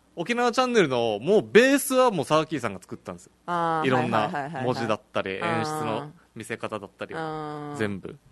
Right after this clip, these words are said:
Speaker 2: これね、なんかもう、み-、なんか、まあ、裏に入って、表で何も知らない人は、あれなのかな？なんか、あ、これヤンビーが編集したなとか、
Speaker 1: は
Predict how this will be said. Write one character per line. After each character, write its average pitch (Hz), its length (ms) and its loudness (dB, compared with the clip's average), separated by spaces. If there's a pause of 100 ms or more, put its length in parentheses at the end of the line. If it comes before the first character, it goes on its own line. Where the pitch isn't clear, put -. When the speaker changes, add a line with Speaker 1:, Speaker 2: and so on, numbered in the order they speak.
(760)
Speaker 2:
こ 175 140 -10
れ 147 260 -6
ね、 214 400 0
な 220 120 -2
ん - 20 -2
か 208 80 -4
も 214 260 -2
う、 - 40 -14
み-、 302 120 -10 (240)
な 339 80 -2
ん - 40 -2
か、 196 260 4 (520)
ま 262 140 6
あ、 - 80 0 (320)
裏 269 140 0 (260)
に 285 80 4
入 294 280 2
っ - 20 -10 (240)
て、 185 440 4
表 466 440 6
で 233 80 6
何 277 260 2
も 330 100 -2
知 339 140 0
ら 302 100 4
な 294 160 0
い 285 60 -2
人 - 260 -4
は、 156 240 2 (360)
あ 208 100 0
れ 226 80 4
な 233 120 4
の 180 80 -2
か 156 140 -4
な？ 156 280 -4
な 196 100 -4
ん 185 40 -8
か、 240 120 4
あ、 240 40 4
こ 302 120 2
れ 320 100 4
ヤ 320 140 4
ン 330 80 -2
ビ 277 100 0
ー - 20 0
が 208 120 4
編 214 200 0
集 220 220 -2
し - 80 -10
た 185 140 -2
な 165 240 -4
と 160 100 -8
か、 151 300 0
Speaker 1:
は - 0 -